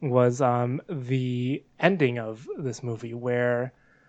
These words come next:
Mulan brings home, what was it, the sword and the crest. And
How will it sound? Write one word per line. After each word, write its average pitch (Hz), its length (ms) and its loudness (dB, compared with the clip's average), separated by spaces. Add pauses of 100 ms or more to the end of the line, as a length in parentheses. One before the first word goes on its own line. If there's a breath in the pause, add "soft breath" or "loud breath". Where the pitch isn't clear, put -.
(160 soft breath)
Mulan 127 600 2
brings 127 380 -2
home, 120 680 -2
what 139 200 -2
was 120 140 -2
it, 123 100 -10
the 131 100 -6
sword 127 720 2
and 123 500 -6
the 120 140 -10
crest. - 720 -2 (840 soft breath)
And 127 400 2